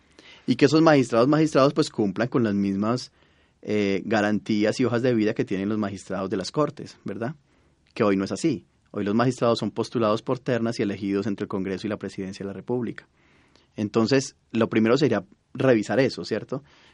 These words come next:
Crear una, una instancia que realmente sean magistrados, que concursen con los mismos con, o, o similares, eh, requeri-, requerimientos que tienen las altas cortes, pero además que esta nueva instancia, ya sea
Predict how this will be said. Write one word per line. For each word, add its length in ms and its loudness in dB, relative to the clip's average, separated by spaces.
Crear 340 2
una, 360 4
una 160 2
instancia 600 2
que 140 0
realmente 540 -2
sean 260 0
magistrados, 720 0
que 80 -6
concursen 480 -4
con 140 -4
los 100 -2
mismos 500 -2
con, 260 -2
o, 140 2
o 140 2
similares, 1080 2
eh, 560 -6
requeri-, 680 0
requerimientos 800 -2
que 100 2
tienen 220 0
las 160 0
altas 320 -6
cortes, 440 -6
pero 180 6
además 440 6
que 300 4
esta 280 2
nueva 240 4
instancia, 720 0
ya 220 -2
sea 420 2